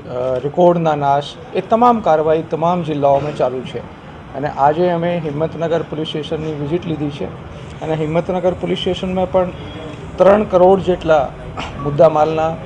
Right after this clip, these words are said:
નિકાલ કરવામાં આવ્યા છે. વાહનોમાં બી ચારસો જેટલા વાહનોના હરાજી કરવામાં આવી છે, જેમાં બત્રીસ લાખ જેટલા એ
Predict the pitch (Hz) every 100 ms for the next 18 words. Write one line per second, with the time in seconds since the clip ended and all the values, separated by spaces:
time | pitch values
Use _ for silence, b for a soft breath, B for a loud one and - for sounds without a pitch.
0 | 139 170 143 139 143 156 151 151 156 165
1 | 165 196 - B B B - 139 143 175
2 | 196 196 185 180 175 160 165 220 196 190
3 | 175 175 143 160 165 165 143 - - -
4 | - 135 131 139 165 165 165 160 160 160
5 | 156 180 190 - 147 147 143 151 - 180
6 | 170 156 151 147 147 147 147 147 - 160
7 | 151 139